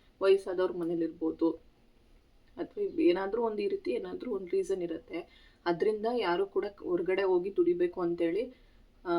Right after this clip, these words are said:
ಅವ್ರಿಗೆ ಆ ದುಡಿಗೆ ಅವಶ್ಯಕತೆ ಇರುತ್ತೆ, but ಹೊರಗಡೆ ಹೋಗಿ ದುಡಿಯಕ್ಕಾಗಲ್ಲ. ಅವಾಗ ಏನ್ ಮಾಡ್ತಾರೆ, work from home ಏನಾದ್ರೂ ಇದ್ಯಾ ಅಂತೇಳಿ ಸರ್ಚ್ ಮಾಡ್ತಾರೆ. ಅಂದ್ರೆ YouTube-ಅಲ್ಲಿ ಸರ್ಚ್ ಮಾಡ್ತಾರೆ, Instagram-ಅಲ್ಲಿ ಹುಡುಕ್ತಾರೆ, ಹಾಗೆ Facebook-ಅಲ್ಲಿ ಹುಡುಕ್ತಾರೆ.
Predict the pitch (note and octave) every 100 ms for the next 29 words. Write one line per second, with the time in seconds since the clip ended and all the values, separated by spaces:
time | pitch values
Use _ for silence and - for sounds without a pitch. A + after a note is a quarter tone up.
0 | E3 E3 E3+ _ F#3+ F#3+ A3+ F#3+ D#3+ E3
1 | - D#3+ E3+ - A3+ G3+ G3 - - -
2 | A3 G3 - A#3+ G3 - F3 E3+ G3+ G#3
3 | G#3 F#3+ F3 F3 E3 D#3+ D#3 - - _
4 | _ F#3+ G#3+ G#3+ G#3+ G3 F#3 - E3+ C4
5 | C4+ - - - - G3+ G3+ - A#3 A3
6 | G#3 G3 F#3 F3+ F3 F3 F#3 F3+ F3 F3
7 | - G3+ E3+ - E3 E3 C#3+ - - -
8 | - _ _ _ _ F#3+ G3 G3 G3+ F#3
9 | F#3+ G3 F3+ F#3 F#3 - F3 F#3+ - -
10 | F3+ F3+ F#3 F#3+ F3 - E3+ E3+ E4 -
11 | _ _ _ - F3+ F3+ A3 B3 - -
12 | F#3 F#3+ F3+ F3 G#3 G3 F3 - E3+ E3+